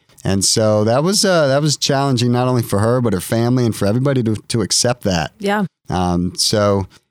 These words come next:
Speaker 1: it came with some, some challenges,
Speaker 2: Mm-hmm.
Speaker 1: but, you know, I think for anybody, we
Speaker 2: Sure.
Speaker 1: can't expect people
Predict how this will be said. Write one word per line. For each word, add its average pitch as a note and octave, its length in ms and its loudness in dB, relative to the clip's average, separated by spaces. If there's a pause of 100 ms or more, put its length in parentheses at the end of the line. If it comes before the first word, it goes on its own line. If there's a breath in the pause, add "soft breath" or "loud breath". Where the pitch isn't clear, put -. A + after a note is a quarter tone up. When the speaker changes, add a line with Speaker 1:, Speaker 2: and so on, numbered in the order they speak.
Speaker 1:
it A#2 200 -2
came D3+ 280 0
with C#3+ 140 0
some, B2+ 240 0
some A#2 200 0
challenges, C#3+ 960 0
Speaker 2:
Mm-hmm. G3+ 600 0
Speaker 1:
but, A#2+ 500 0
you C3 160 2
know, B2 380 2 (800)
I A#2+ 80 0
think D3 420 -2 (480)
for - 260 0
anybody, A#2 680 2 (240)
we A2 140 0
Speaker 2:
Sure. - 40 2
Speaker 1:
can't E3+ 320 2
expect C3+ 800 0
people A2+ 580 0